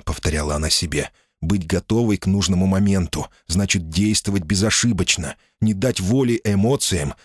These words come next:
сконцентрироваться на целях, обстоятельствах, окружающей обстановке, проанализировать все данные и действовать адекватно, как перед атакой в боевых искусствах». В уютной тишине Кайена, окутанного ночной темнотой,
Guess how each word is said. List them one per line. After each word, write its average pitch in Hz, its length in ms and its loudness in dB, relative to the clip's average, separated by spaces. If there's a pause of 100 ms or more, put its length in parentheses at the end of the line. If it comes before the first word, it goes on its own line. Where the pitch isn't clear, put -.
сконцентрироваться 127 880 0
на 131 160 0
целях, 120 560 0 (180)
обстоятельствах, 110 1200 0 (120)
окружающей 139 680 2
обстановке, 135 840 0 (200)
проанализировать 127 760 2
все - 220 2
данные 139 640 0 (120)
и 135 100 0
действовать 131 600 0
адекватно, 104 800 -2 (100)
как - 200 -4
перед 104 200 2
атакой 107 380 0
в 80 80 -2
боевых 98 460 0
искусствах». - 840 -2 (500)
В 78 140 0
уютной 147 680 2
тишине 113 440 2
Кайена, 107 680 0 (100)
окутанного 95 720 0
ночной 92 400 0
темнотой, 90 680 0